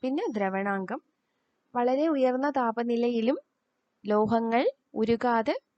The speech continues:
നിൽക്കും. ഒരു പ്രത്യേക, ഓരോ ലോഹങ്ങൾക്കും പ്രത്യേകം പ്രത്യേകം ദ്രവണാങ്കം ഉണ്ടാവും. അത് പൊതുവെ ഉയർന്ന ദ്രവണാങ്കം ആയിരിക്കും. അപ്പൊ ലോഹങ്ങളുടെ പൊതു സ്വഭാവങ്ങൾ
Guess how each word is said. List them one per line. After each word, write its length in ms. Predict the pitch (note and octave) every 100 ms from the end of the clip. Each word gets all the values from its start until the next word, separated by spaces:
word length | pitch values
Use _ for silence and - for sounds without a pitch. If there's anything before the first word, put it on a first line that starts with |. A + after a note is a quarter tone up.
| _ -
നിൽക്കും. 340 | G#3 - F#3 _ - A#3+
ഒരു 100 | B3+
പ്രത്യേക, 460 | B3+ A#3+ C#4 C#4
ഓരോ 540 | C4+ C4 C4+ D4 E4+ G#4
ലോഹങ്ങൾക്കും 680 | D#4+ C4 C4 C4+ C4 C4 F4+
പ്രത്യേകം 460 | E4 C4 C#4 C#4 D4
പ്രത്യേകം 460 | C#4 B3 B3+ B3+ B3+
ദ്രവണാങ്കം 560 | A#3+ A3+ A3 A3 A#3
ഉണ്ടാവും. 400 | A3+ F#3+ G3 D#4+
അത് 120 | D4
പൊതുവെ 440 | D4+ C#4+ C#4 D4+ F#4+
ഉയർന്ന 480 | D#4 C4 B3+ C4 C#4
ദ്രവണാങ്കം 640 | A#3 G#3 G3+ F#3+ G3 D4 - _ _ -
ആയിരിക്കും. 420 | D#3+ D#3+ D3+ - _ _ _ _
അപ്പൊ 160 | -
ലോഹങ്ങളുടെ 600 | B3+ C4 C#4+ E4 F4 F4+ G4
പൊതു 220 | C#4+ C#4+
സ്വഭാവങ്ങൾ 720 | D#4+ D4 A#3+ C#4 C#4 C#4 D4